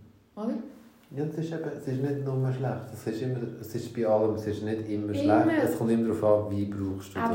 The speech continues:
Speaker 1: der
Speaker 2: Zeug.
Speaker 1: Fraß to go und der Fraß, der überall verfügbar
Speaker 2: Mhm.
Speaker 1: ist und alles, der hat, wenn wir zurückwenden, dann geben wir ganz viel Lebensqualität
Speaker 2: Mhm.
Speaker 1: auf. In dem Moment, wo du jeden Morgen so eine,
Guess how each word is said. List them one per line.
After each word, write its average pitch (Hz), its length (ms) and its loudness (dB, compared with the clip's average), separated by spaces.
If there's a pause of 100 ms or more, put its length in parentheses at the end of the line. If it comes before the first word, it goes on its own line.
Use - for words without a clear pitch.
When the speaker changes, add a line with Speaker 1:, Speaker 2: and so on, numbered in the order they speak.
Speaker 1:
der 226 100 2
Speaker 2:
Zeug. 190 140 -2
Speaker 1:
Fraß 240 460 -4
to 269 160 -8
go 247 440 -2
und 208 300 -8
der 220 100 -6
Fraß, 220 440 -6
der 226 120 -4
überall 220 280 -4
verfügbar 240 680 -4
Speaker 2:
Mhm. 240 60 -2
Speaker 1:
ist 233 120 -6
und 226 80 -6
alles, 240 240 -4 (340)
der 254 160 4
hat, 269 240 -2 (880)
wenn 247 220 4
wir 233 160 4
zurückwenden, 285 760 -4
dann 220 160 -6
geben 202 280 -4
wir 190 80 -8
ganz 226 340 -4
viel 269 140 -4
Lebensqualität 254 1000 -2
Speaker 2:
Mhm. 285 60 -4
Speaker 1:
auf. 240 60 -6 (400)
In 220 100 -2
dem 269 220 6
Moment, 269 360 4
wo 247 40 -4
du 233 100 -8
jeden 262 260 0
Morgen 247 500 0
so 233 120 -4
eine, 202 380 0